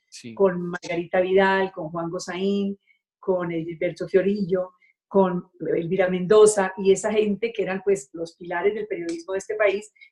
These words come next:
Speaker 2: Yo crecí entre ellos muy jovencita,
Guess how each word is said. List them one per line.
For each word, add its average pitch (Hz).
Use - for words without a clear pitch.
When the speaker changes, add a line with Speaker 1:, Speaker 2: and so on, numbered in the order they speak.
Speaker 2:
Yo 190
crecí 208
entre 214
ellos 185
muy 233
jovencita, 175